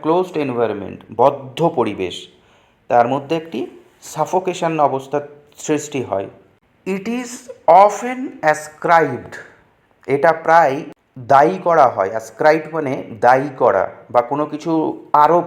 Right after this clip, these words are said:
করা আর কি, দোষ দেওয়া টাইপের বলা যেতে পারে, দায়ী করা হয় to the lack of oxygen,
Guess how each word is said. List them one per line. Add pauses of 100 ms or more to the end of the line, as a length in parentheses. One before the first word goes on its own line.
করা
আর (120)
কি, (840)
দোষ
দেওয়া
টাইপের
বলা
যেতে
পারে, (160)
দায়ী
করা
হয় (960)
to
the
lack
of (180)
oxygen,